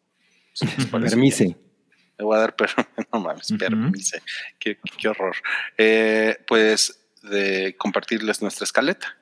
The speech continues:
Speaker 1: Aquí está.
Speaker 3: Va.
Speaker 2: Ah, perfecto.
Speaker 1: Ok,
Speaker 2: Y
Speaker 1: ahí
Speaker 2: yo
Speaker 1: va
Speaker 2: les
Speaker 1: la escaleta.
Speaker 2: cuento de qué va.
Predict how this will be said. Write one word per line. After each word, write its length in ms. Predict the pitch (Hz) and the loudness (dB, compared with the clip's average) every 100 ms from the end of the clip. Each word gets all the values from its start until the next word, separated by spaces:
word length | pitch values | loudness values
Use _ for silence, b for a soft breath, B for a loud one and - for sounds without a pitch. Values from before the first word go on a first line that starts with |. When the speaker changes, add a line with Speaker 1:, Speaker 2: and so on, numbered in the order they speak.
| _ | _
Speaker 1:
Aquí 180 | - | -12
está. 260 | - - - _ _ _ _ _ _ - | -6 -2 -2 _ _ _ _ _ _ -12
Speaker 3:
Va. 60 | - - | -8 -2
Speaker 2:
Ah, 220 | 110 110 | 0 2
perfecto. 560 | 98 - 113 - 92 - _ _ _ - - _ | 0 -2 -2 -4 -10 -12 _ _ _ -20 -20 _
Speaker 1:
Ok, 100 | - - | -16 -8
Speaker 2:
Y 40 | |
Speaker 1:
ahí 100 | 131 | -6
Speaker 2:
yo 60 | 165 | -2
Speaker 1:
va 60 | 120 | 2
Speaker 2:
les 100 | 135 | 2
Speaker 1:
la 60 | |
escaleta. 340 | 135 - 160 - | 2 2 4 4
Speaker 2:
cuento 120 | 123 | 4
de 40 | |
qué 100 | 120 | 2
va. 360 | 127 135 131 - | 4 4 0 -8